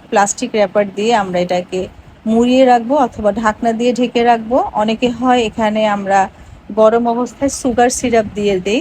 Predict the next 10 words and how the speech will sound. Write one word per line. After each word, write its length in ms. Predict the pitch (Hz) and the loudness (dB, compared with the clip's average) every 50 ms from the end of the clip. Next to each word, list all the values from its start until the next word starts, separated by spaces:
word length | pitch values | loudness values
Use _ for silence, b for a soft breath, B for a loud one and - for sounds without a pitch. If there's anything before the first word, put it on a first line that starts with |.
| 339 - - | -4 -6 -6
সুগার 260 | - 269 262 277 294 277 | -4 0 2 2 0 0
সিরাপ 220 | - 285 294 294 269 233 | 0 0 0 0 2 2
দিতে 180 | 262 254 - 277 269 - | 0 2 2 0 2 2
পারেন, 220 | 233 208 208 247 330 302 - | 0 0 0 -2 -4 -4 -6
কিন্তু 280 | 233 214 202 - - 196 190 - - | -6 -8 -6 -6 -6 -6 -6 -4 -2
প্লাস্টিক 480 | 214 202 214 220 - - - 254 247 - 214 208 | 0 0 0 0 -2 -6 -6 -6 -4 -2 0 0
র্যাপার 260 | 202 185 - 220 214 214 202 | 0 2 2 0 0 0 0
দিয়ে 140 | 220 233 233 220 214 | 2 2 2 2 2
দিলে 220 | 233 226 220 233 311 370 - - - - - - - - - - _ - - | -2 0 2 2 2 0 -4 -14 -20 -20 -20 -20 -20 -20 -20 -20 _ -12 -4
প্লাস্টিক 360 | - 202 214 220 - - 254 | 0 0 0 0 -2 -6 -4